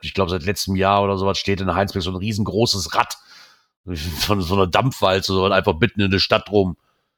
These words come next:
So, da kannst, wenn ich da einen Cache hinlege,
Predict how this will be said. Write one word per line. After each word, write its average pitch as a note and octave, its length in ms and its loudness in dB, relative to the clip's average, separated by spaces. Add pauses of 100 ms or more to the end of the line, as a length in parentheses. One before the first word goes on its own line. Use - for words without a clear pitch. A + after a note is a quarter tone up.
(240)
So, A2 220 2
da A2 140 0 (120)
kannst, C3+ 220 0
wenn C#3 80 4
ich C3 100 2
da C3+ 100 4
einen C#3 120 0
Cache C3 320 2
hinlege, D#3+ 580 2